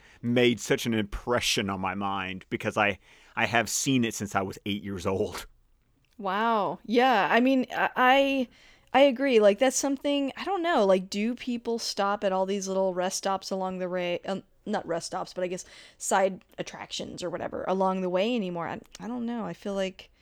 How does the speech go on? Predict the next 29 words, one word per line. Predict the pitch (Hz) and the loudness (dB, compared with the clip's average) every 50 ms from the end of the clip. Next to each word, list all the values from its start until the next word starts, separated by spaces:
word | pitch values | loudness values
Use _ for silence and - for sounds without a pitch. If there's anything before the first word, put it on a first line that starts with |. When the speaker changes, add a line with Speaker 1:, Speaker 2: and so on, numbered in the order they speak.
| _ _ _ _ _ _ _ | _ _ _ _ _ _ _
Speaker 2:
that's, | - 190 - - | -8 -6 -4 -4
like, | 220 214 | -4 -2
an | 185 175 185 - - | -2 -4 -4 -4 -4
older | 185 202 208 214 214 202 | -2 -2 0 0 -2 -2
thing | - - 214 214 202 180 170 | -2 -4 -4 -4 -4 -4 -6
that | 165 170 160 - | -6 -8 -10 -8
we | - 165 160 | -10 -8 -8
don't | 175 175 180 - 160 170 | -8 -8 -8 -10 -12 -10
do | 170 185 220 226 | -8 -8 -8 -8
as | - - - | -10 -12 -12
much | - - - | -12 -12 -10
anymore. | - 135 127 143 - - 104 - | -10 -8 -8 -8 -8 -8 -8 -2
Although | - 190 214 226 226 | 0 4 4 6 6
the | 208 202 | 4 4
last | 196 208 254 285 - - | 2 2 0 0 -2 -4
time | 285 233 202 | -4 -4 -2
I | 185 185 | -2 -2
went | 185 226 254 | -2 -2 -2
on | 247 208 | 0 0
a | |
road | 190 180 180 | 0 -2 -2
trip, | - - 180 - | -4 -6 -6 -6
I | - 170 | -4 -6
did | 180 175 - 196 202 - | -6 -6 -6 -6 -6 -6
stop | - - 180 165 - 180 | -6 -6 -6 -6 -6 -6
at, | - - | -6 -6
like, | 170 175 165 165 - - _ _ _ _ _ _ _ _ _ _ _ | -4 -6 -6 -6 -10 -16 _ _ _ _ _ _ _ _ _ _ _
a | - 254 - - _ _ _ _ - - - | -8 -8 -8 -10 _ _ _ _ -20 -16 -12
little | - 185 196 185 180 175 - | -6 -4 -2 0 -2 -2 -4